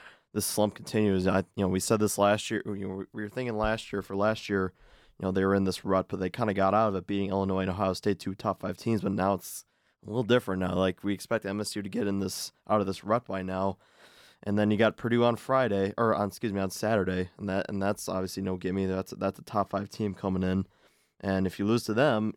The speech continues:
<laughs> you're eighteen and ten and you're nine and eight in the Big Ten, and then you gotta go to Michigan. Um, but one game at a time. It's a tough loss. I mean, you know, I, I wouldn't even say tough loss. It was just a blowout the whole, basically the whole game. But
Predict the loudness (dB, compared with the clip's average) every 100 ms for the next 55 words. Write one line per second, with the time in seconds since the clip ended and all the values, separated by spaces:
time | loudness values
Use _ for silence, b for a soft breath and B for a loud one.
0 | -6 0 2 2 2 0 0 0 0 2
1 | 2 2 0 0 2 2 0 -2 -2 -4
2 | -4 -2 -2 0 -4 b b b b 2
3 | 4 4 4 4 4 2 4 2 0 -2
4 | -8 -10 -14 _ -6 -4 -4 -4 -2 0
5 | 2 2 2 0 0 0 0 -2 b b
6 | b b -4 -2 0 2 2 2 -4 -12
7 | -14 -18 -18 -14 -10 -8 -10 -12 -18 -18
8 | _ -16 -14 -12 -14 -14 -14 -10 -8 -2
9 | -2 -2 -4 -4 -6 -8 -14 b b b
10 | b -6 2 4 4 0 -6 -6 -4 -6
11 | -4 -4 -2 0 0 0 0 -2 -2 0
12 | 0